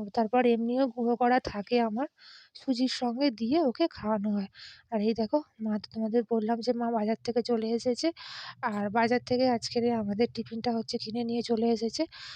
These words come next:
আর বাবুরটা তো আমি বানিয়েই নিলাম। তারপরে মা তো আজকের স্কুল যাবে। এই যে মা বলল যে, "আমি খাইয়ে দিচ্ছি, তুই খেয়ে নে।" এটাই হচ্ছে বলতে আমি চাইছিলাম, এটাই হচ্ছে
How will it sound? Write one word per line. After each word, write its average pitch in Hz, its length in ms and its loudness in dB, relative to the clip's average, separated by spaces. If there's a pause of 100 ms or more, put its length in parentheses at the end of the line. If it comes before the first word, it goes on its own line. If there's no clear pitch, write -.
(160)
আর 247 160 4
বাবুরটা 233 440 2
তো 254 40 4 (120)
আমি 220 160 -2 (300)
বানিয়েই 220 460 0 (100)
নিলাম। 254 260 2 (580)
তারপরে 247 300 4 (100)
মা 233 100 2 (120)
তো 254 60 2 (120)
আজকের 247 280 0 (400)
স্কুল 247 260 -4 (120)
যাবে। 247 220 6 (1500)
এই 277 120 6
যে 240 80 4 (400)
মা 247 100 6 (140)
বলল 254 220 6 (440)
যে, 240 100 6 (200)
"আমি 254 140 4 (100)
খাইয়ে 247 300 6
দিচ্ছি, 277 220 0 (160)
তুই 262 160 6 (120)
খেয়ে 220 340 4
নে।" 202 100 2 (520)
এটাই 240 360 4
হচ্ছে - 380 2 (240)
বলতে 214 240 2 (100)
আমি 285 120 2 (140)
চাইছিলাম, 196 500 0 (160)
এটাই 226 300 4
হচ্ছে 220 220 2